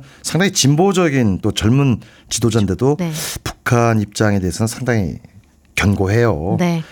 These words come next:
Speaker 1: 완강한 입장인데, 어, 최근 들어 호주 언론들의 한반도 상황 취재도 심도 있게 이루어지고 있더군요. 에,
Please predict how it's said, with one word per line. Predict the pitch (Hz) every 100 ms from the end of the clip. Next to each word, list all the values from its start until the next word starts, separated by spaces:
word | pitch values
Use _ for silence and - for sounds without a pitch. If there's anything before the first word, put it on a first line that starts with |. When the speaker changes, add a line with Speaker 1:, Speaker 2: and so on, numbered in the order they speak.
| - - -
Speaker 1:
완강한 | 90 101 113 120 113 101
입장인데, | 82 110 101 87 127 87 - - - - - - -
어, | 135 143 143 139
최근 | 208 208
들어 | 202
호주 | 208 254 240 254
언론들의 | 226 202 170 165 135
한반도 | 190 196 190 180 160
상황 | - 160 151 135 117
취재도 | - 165 147 139 120 107
심도 | - 180 175 165
있게 | 123 120 98 85
이루어지고 | 101 120 110 98
있더군요. | 85 87 76 76 73 - _ - - -
에, | -